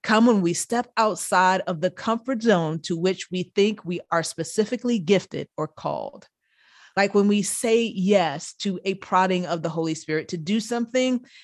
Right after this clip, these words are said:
that honestly is quite intimidating." Listen, I was more excited about my family getting to be around the Kendricks family for a whole summer. That was the main reason I wanted to be in this movie,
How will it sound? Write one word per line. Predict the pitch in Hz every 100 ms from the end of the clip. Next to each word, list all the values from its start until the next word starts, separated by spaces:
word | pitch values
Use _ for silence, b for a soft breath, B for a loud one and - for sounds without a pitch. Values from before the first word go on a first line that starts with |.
| B
that | 190 185
honestly | 214 233 262 - 269 277 -
is | 196 -
quite | - 175 170 -
intimidating." | 196 196 185 165 139 110 113 - _ _ _ B B
Listen, | 220 220 214 202
I | 214 247
was | 254 226 196
more | 202 226 254
excited | - 175 - 156 151 165
about | 180 165 -
my | 160 170
family | - 196 202 208
getting | 160 180 180
to | 175
be | 151 170 175 180
around | 160 156 160
the | 160 -
Kendricks | - 302 370 160 -
family | - 143 131 151
for | - 170
a | 160
whole | 175 185
summer. | 185 226 262 226 - _ B B B B
That | 175 214
was | 202 196
the | 180
main | 175 185 190 208 214
reason | 175 165 175
I | - 170
wanted | 175 170 196 196
to | 190
be | 156 165
in | 160 160
this | 175
movie, | 196 262 294 165 110